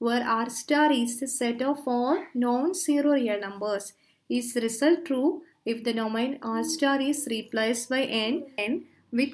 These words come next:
codomain being same as r star? അപ്പോൾ ഈ ചോദ്യത്തിൽ നമുക്ക് രണ്ട്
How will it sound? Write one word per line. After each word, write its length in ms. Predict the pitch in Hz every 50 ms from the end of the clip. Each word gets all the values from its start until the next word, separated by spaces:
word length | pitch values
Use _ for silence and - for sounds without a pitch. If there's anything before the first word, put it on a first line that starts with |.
| - -
codomain 580 | 254 254 269 269 240 233 214 214 214 214 247 240 - - 233 233
being 260 | 226 220 214 226 247 240 - -
same 260 | 247 226 214 214 214 208 208
as 100 | 277 302 - - - 240 226 220
r 60 | - - -
star? 220 | - 196 175 - - - _ _ _ _ - - _ _ -
അപ്പോൾ 200 | 277 - 302 311 349 320 - - _ _ _ _ - 320
ഈ 40 | 370 359 -
ചോദ്യത്തിൽ 420 | 359 330 294 277 254 269 254 277 285
നമുക്ക് 180 | 277 254 285 269 262
രണ്ട് 300 | 247 240 240 247 254 277